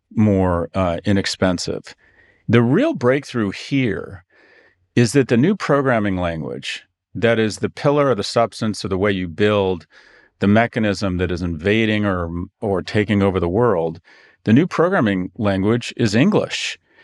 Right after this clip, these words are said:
And so to get really good at prompts sort of turns you into an engineer. So what I would suggest is taking some of your money and trying to get really good at asking the right prompts and identify some stocks and start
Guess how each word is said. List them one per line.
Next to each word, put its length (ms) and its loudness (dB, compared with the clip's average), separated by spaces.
And 160 6
so 240 2
to 140 -6
get 200 0
really 340 2
good 540 0
at 260 -4
prompts 600 -2
sort 360 -2
of 100 -2
turns 340 0
you 100 2
into 240 0
an 80 2
engineer. 800 -2
So 140 0
what 160 4
I 100 2
would 160 -4
suggest 640 -4
is 220 0
taking 340 -2
some 220 -2
of 40 0
your 120 2
money 400 -4
and 160 4
trying 260 2
to 80 -4
get 180 0
really 520 2
good 440 0
at 140 -6
asking 400 -4
the 80 -2
right 240 -2
prompts 480 -2
and 60 0
identify 420 0
some 180 -4
stocks 640 -2
and 160 0
start 300 0